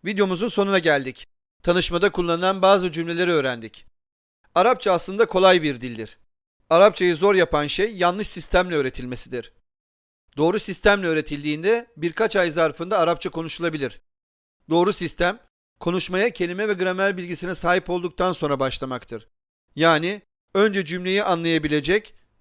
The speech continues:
ve cümle kurabilecek bilgiye sahip olmak, sonra Arapça konuşmaya çalışmak lazım. Kelime ve gramer bilgisi olmadan konuşmaya çalışanlar maalesef başarısız olmaktadır. Eğer siz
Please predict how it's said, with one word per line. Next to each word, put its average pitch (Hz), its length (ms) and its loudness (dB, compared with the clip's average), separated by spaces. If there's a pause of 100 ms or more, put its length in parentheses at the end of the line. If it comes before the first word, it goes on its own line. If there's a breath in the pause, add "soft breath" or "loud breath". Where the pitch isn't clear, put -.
ve 135 120 -4
cümle 151 280 -6
kurabilecek 185 680 0
bilgiye 160 320 -2
sahip 165 420 2
olmak, 202 420 -2 (380)
sonra 233 380 2
Arapça 190 320 2
konuşmaya 151 480 -6
çalışmak 127 500 -8
lazım. 120 380 -10 (720)
Kelime 175 340 2
ve 220 60 8
gramer 202 460 4
bilgisi 185 320 -6
olmadan 180 440 -2
konuşmaya 165 500 -4
çalışanlar 156 720 -4 (380)
maalesef 175 520 0
başarısız 160 420 -2
olmaktadır. 139 680 -4 (600)
Eğer 160 240 8
siz 196 420 -2